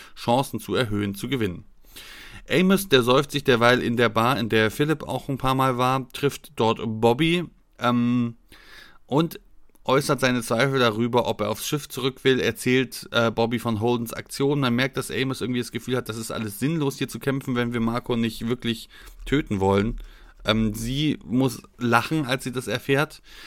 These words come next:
und, äh, redet dann aber auch viel von Kameradschaft und das gibt Amos irgendwie wieder Sinn, weil für seine Leute lohnt es sich zu kämpfen. Und naja,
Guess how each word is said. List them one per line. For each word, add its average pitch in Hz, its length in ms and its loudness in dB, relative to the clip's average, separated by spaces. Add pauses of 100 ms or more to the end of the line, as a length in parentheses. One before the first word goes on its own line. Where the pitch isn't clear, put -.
(180)
und, 123 320 0
äh, - 80 0
redet 117 520 2
dann 120 160 2
aber 113 160 2
auch 104 100 -6
viel 120 240 2
von 107 200 -4
Kameradschaft 117 800 0
und 117 160 -6
das - 180 -6
gibt 143 200 -6
Amos 208 300 -2
irgendwie 143 360 -2
wieder 120 240 2
Sinn, 139 360 -2
weil 127 340 2 (340)
für 165 240 0
seine 120 240 4
Leute 104 320 2
lohnt 98 280 -2
es - 80 -14
sich - 160 -12
zu - 100 -16
kämpfen. 98 540 -10 (340)
Und 101 420 -4
naja, 107 320 -4